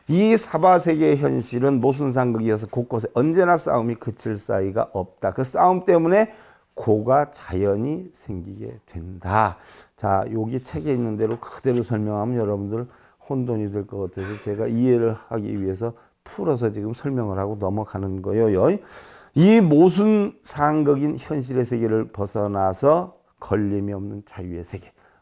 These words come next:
몸도 마음도 걸림이 없는 자유의 세계, 또 해탈, 열반의 세계로 들어가면 원통, 어, 들어가려면 원통자재한 중도에 입각해야 된다.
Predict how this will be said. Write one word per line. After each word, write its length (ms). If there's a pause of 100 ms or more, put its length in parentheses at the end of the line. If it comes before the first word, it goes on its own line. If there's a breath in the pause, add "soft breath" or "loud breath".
(140 soft breath)
몸도 600 (160)
마음도 500 (240)
걸림이 440
없는 280
자유의 420
세계, 280 (720 loud breath)
또 540
해탈, 480 (480)
열반의 600
세계로 460
들어가면 720 (260 soft breath)
원통, 680
어, 120
들어가려면 680
원통자재한 1700 (340 soft breath)
중도에 600
입각해야 720
된다. 560